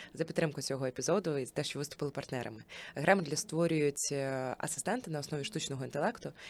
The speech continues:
який допомагає ефективно комунікувати англійською на письмі. Дякую вам за підтримку.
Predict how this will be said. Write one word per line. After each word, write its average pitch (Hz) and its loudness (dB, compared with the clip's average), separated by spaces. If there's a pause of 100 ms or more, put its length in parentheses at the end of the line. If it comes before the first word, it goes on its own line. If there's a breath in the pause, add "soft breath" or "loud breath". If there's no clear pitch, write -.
який - -2
допомагає 143 0
ефективно 143 -2
комунікувати 135 -2
англійською 139 -2
на 131 -6
письмі. 120 -8 (360 loud breath)
Дякую 165 2
вам 139 0
за 143 -2
підтримку. - -4